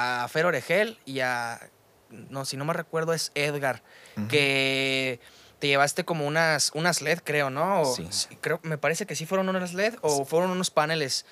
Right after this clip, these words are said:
Speaker 1: este, y que estaban de sudaderita gris.
Speaker 2: Ujú.
Speaker 1: Muy actuado, muy chingón el, ¿cómo fue ese, cómo fue el proceso para crear ese video?
Speaker 2: Bueno, de ese entonces, pues, ya, ya tenía tiempo trabajando con,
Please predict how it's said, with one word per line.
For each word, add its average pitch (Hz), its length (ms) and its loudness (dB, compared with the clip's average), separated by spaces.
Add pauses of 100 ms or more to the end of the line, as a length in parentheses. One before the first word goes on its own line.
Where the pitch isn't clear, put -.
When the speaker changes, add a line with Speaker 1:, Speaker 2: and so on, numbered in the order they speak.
(260)
Speaker 1:
este, 131 680 0
y 139 80 -2
que 143 80 -2
estaban 143 920 2
de 131 280 2
sudaderita 135 540 2
gris. 139 400 0
Speaker 2:
Ujú. 120 340 -2 (500)
Speaker 1:
Muy 151 260 0
actuado, 151 400 4
muy 151 200 0
chingón 151 380 0
el, 139 320 -2 (540)
¿cómo 185 220 4
fue 190 220 4
ese, 185 280 4
cómo 185 200 0
fue 180 120 -2
el 165 60 -2
proceso 165 300 -2
para 139 180 2
crear 135 180 -2
ese 151 160 0
video? 131 380 -2 (1080)
Speaker 2:
Bueno, 104 260 2
de 104 120 4
ese 117 160 2
entonces, 160 320 0
pues, 127 160 -4
ya, 131 160 6
ya 139 120 2
tenía 131 280 0
tiempo 123 300 -4
trabajando 117 500 0
con, 92 600 -2